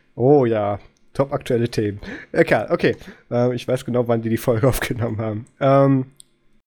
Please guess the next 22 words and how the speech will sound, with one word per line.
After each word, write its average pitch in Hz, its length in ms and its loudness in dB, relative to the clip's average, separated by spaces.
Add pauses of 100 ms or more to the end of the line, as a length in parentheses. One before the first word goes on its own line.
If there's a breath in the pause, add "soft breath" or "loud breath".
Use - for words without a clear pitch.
ja, 135 300 4 (160)
finde 156 140 2
ich 156 80 -2
schön, 196 160 2
kann 170 140 0
man 165 100 -4
abonnieren, 151 580 2
aber 156 160 2
man 180 140 -2
kann's - 240 -10
nur 233 180 4
abonnieren, 131 440 0
wenn 156 100 0
man 151 100 2
manuell 160 400 0
die 143 80 -4
Feed-Adresse 131 600 -6 (160)
kopiert. 127 440 -2 (460 loud breath)
Und 165 180 4
selbst 180 480 0
dann, 226 420 0
ähm, 185 520 0